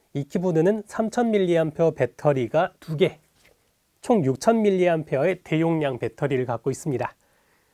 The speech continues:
완충에 열 시간 정도 소요된다고 하고 엘이디 오프 기준 천 시간 정도 사용이 가능하다고 합니다. 약 사십일 일 정도인 건데 굉장히 길죠?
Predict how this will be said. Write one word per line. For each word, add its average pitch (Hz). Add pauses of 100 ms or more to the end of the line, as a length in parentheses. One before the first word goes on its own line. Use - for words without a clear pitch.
(140)
완충에 165
열 151
시간 202
정도 160
소요된다고 143
하고 139 (480)
엘이디 190
오프 135
기준 180
천 233
시간 226
정도 165
사용이 175
가능하다고 156
합니다. 160 (760)
약 131
사십일 170
일 139
정도인 127
건데 127 (100)
굉장히 131
길죠? 156